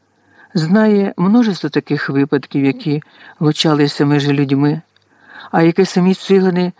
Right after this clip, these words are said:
поступали собі давніше. Проситься в хату, чоловік отворить добрій вірі,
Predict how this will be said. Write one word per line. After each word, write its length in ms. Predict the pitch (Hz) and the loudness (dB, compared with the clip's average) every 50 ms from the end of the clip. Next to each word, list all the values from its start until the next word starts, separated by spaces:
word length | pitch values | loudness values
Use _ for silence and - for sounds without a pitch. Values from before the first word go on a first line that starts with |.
| _ _ - - _ | _ _ -20 -20 _
поступали 640 | - 175 175 - - - 180 - 190 175 170 170 170 | -2 -2 -2 -2 0 -2 -2 0 2 0 2 0 -2
собі 300 | - - 190 160 175 170 | -2 -4 -4 0 0 0
давніше. 640 | 151 175 170 170 170 170 170 170 - - 170 170 170 _ _ _ _ _ _ _ - - - - - - | 0 0 0 0 0 0 -2 -2 -4 -6 -6 -8 -8 _ _ _ _ _ _ _ -20 -20 -20 -20 -20 -6
Проситься 480 | - - 208 220 202 - 214 - 226 220 | 0 2 2 2 2 0 -2 0 0 0
в 40 | 190 | 0
хату, 380 | - - 226 226 220 - 185 | 0 -2 -2 -2 0 -2 -4
чоловік 360 | 165 - 180 175 180 180 _ - | -2 0 0 0 0 0 _ -2
отворить 520 | 175 - - 156 170 214 226 208 190 139 123 | -4 -4 -4 -2 0 2 2 2 2 2 2
добрій 380 | 143 147 131 131 135 131 135 | 0 0 2 0 -4 -4 -2
вірі, 360 | 131 131 131 127 131 131 151 | -2 -2 -2 -2 -4 -6 -8